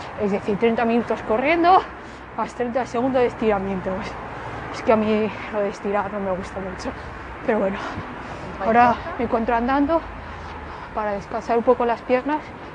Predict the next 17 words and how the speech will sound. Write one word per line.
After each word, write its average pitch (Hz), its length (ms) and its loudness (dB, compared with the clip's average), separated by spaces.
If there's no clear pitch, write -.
y 202 440 4
ya 202 140 2
cuando 214 220 0
pare 208 200 2
definitivamente 208 720 0
sí 208 180 -6
que - 120 -6
estiraré 190 420 -2
un 180 60 -4
poco 202 240 -4
mejor. 220 380 0
He 220 60 4
hecho 214 340 0
dos 214 220 -2
o 233 80 4
tres - 180 -2
estiramientos 214 680 0